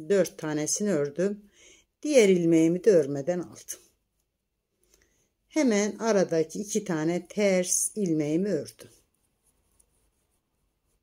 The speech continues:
Birini boşaldım. Dört tane düz ördüm. Diğerini de boşaldım. İki ters ördüm.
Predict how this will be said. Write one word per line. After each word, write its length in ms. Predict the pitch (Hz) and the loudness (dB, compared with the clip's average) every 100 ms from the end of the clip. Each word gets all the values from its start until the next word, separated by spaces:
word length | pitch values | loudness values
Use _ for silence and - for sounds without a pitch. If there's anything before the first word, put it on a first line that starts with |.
| _ _ _ _ _ _ _ _ | _ _ _ _ _ _ _ _
Birini 360 | 302 285 247 214 | -4 2 2 4
boşaldım. 840 | 175 165 170 156 143 160 196 214 208 | 2 2 0 0 0 0 0 2 6
Dört 260 | 233 226 | 6 6
tane 360 | 196 185 180 165 | -2 0 0 -2
düz 200 | 165 151 | -4 2
ördüm. 560 | 165 160 196 226 220 | 4 4 2 0 -2
Diğerini 440 | 196 196 170 160 147 | 2 4 4 2 0
de 140 | 170 | 0
boşaldım. 600 | 165 156 160 151 151 208 | 0 -2 -2 -4 -2 -4
İki 260 | 190 - 208 | -6 -6 -6
ters 400 | 180 131 - - | -4 -6 -8 -10
ördüm. 320 | 131 110 123 | -10 -12 -20